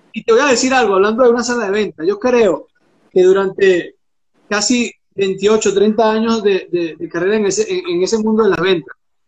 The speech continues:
te digo, no ha habido sala de ventas que yo, en lo que haya visto,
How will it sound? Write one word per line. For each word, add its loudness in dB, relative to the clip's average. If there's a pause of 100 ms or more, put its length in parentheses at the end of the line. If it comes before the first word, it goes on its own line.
(500)
te 2
digo, 2 (180)
no 2
ha 0
habido -2
sala -2
de -4
ventas -2 (600)
que 0 (180)
yo, 2
en -4
lo -2
que -20 (340)
haya 2
visto, -2